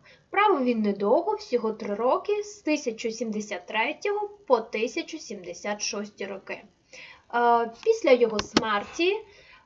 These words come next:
е, на київський стіл, ем, сідає, ем, найменший серед старших братів,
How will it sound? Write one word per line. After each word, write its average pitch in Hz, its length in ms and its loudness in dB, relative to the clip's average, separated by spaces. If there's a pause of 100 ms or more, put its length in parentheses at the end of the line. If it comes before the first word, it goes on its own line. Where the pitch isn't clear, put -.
е, 226 240 2
на 269 520 2 (100)
київський 415 580 6
стіл, 370 760 2 (480)
ем, 226 640 2
сідає, 240 840 2 (1080)
ем, 233 360 -2
найменший 240 840 0
серед 208 460 -6
старших 220 560 -4
братів, 277 400 0